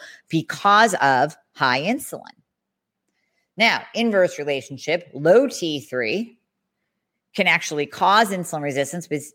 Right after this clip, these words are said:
because T three has to be adequate in the cell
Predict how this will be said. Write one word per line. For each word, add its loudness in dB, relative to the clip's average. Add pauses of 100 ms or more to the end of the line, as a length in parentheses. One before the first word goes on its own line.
because 2
T -2
three -4
has -2
to -6
be -6
adequate 0
in 0
the -2
cell -4